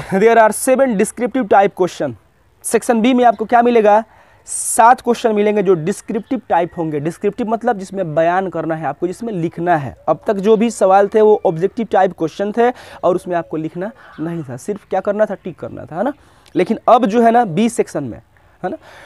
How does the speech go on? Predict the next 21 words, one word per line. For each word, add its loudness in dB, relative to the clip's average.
जो 6
भी 4
सवाल 6
है, 4
सात 4
सवाल 4
मिलेंगे 2
और 4
वो 4
क्या 2
मिलेंगे, 2
तो -2
डिस्क्रिप्टिव -4
टाइप 0
सवाल 2
होंगे, 0
उसमें 0
आपको 0
लिखना 0
होगा। -2
While 4